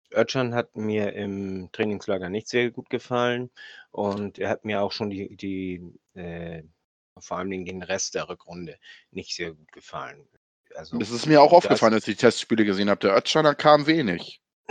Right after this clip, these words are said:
Speaker 1: Ja, und, äh, Jatta, ich denk, er muss das jetzt einfach lernen und, und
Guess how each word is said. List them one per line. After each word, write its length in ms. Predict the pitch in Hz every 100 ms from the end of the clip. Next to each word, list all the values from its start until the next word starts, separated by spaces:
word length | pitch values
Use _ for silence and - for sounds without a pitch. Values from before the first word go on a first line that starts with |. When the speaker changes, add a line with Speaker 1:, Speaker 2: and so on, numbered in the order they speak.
| -
Speaker 1:
Ja, 320 | 107 95 87 85 - - - -
und, 580 | 107 104 101 92 -
äh, 440 | 107 101 101 67 - _ _
Jatta, 600 | 110 113 123 147 143 120 - -
ich 160 | 117 -
denk, 280 | 123 123
er 360 | - - - -
muss 220 | 87 82
das 180 | - 92
jetzt 180 | 87 -
einfach 340 | 80 95 85
lernen 500 | 82 82 110 107 92
und, 280 | 78 80 -
und 340 | - 78 78